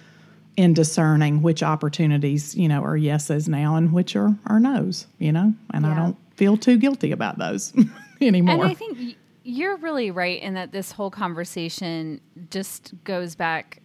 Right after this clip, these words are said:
Speaker 2: completely to our conversations about vision. So if
Speaker 1: Yeah.
Speaker 2: you miss those, there are two podcasts so far that we've talked about on building,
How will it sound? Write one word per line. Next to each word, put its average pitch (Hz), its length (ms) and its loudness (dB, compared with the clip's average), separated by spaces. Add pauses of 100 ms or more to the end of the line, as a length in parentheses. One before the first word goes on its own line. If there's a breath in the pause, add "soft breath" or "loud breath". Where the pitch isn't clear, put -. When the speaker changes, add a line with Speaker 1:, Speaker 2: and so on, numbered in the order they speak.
(140)
Speaker 2:
completely 175 720 -8
to 160 480 -12 (100)
our 165 120 -6
conversations 156 720 -10
about 143 240 -12
vision. 156 440 -14
So 190 140 -6
if 180 40 2
Speaker 1:
Yeah. 156 140 2
Speaker 2:
you 156 80 0
miss 233 240 -6
those, 175 260 -6
there 165 120 -8
are 170 40 -10
two 220 240 -10
podcasts 165 580 -10
so 165 180 -10
far 160 240 -8
that 156 100 -10
we've 156 160 -14
talked 160 260 -12
about 156 220 -12
on 160 160 -12
building, 151 480 -12